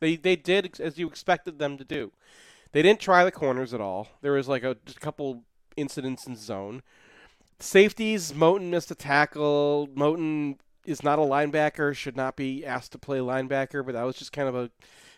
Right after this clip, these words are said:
thing where they, it was a passing down, and then Iowa moved into a running play and ran a running play, and he buried himself in the line. And, I, you know, Morris himself, the linebackers,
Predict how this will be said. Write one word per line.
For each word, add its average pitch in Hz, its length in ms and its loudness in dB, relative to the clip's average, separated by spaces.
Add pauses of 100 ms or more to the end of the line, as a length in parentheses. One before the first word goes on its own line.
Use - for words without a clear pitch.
(120)
thing 143 220 0
where 135 160 2
they, 139 180 0 (400)
it 160 60 -2
was 143 100 -4
a 131 60 -4
passing 143 420 2
down, 143 400 2
and 127 100 -2
then 131 360 -4
Iowa 127 340 0
moved 123 400 -2
into 127 360 -4
a 120 80 -4
running 123 400 -4 (140)
play 123 280 -4
and 120 280 -8
ran 120 220 -4
a 120 80 -4
running 117 240 -6
play, 120 220 -8
and 120 80 -6
he 120 80 -10
buried 117 260 -6
himself 117 400 -8
in 117 60 -14
the 107 80 -10
line. 110 340 -10 (840)
And, 151 760 4 (540)
I, 165 160 4 (160)
you 185 240 -2
know, 185 80 6
Morris 175 480 6
himself, 185 640 2 (500)
the 147 80 -4
linebackers, 196 1120 6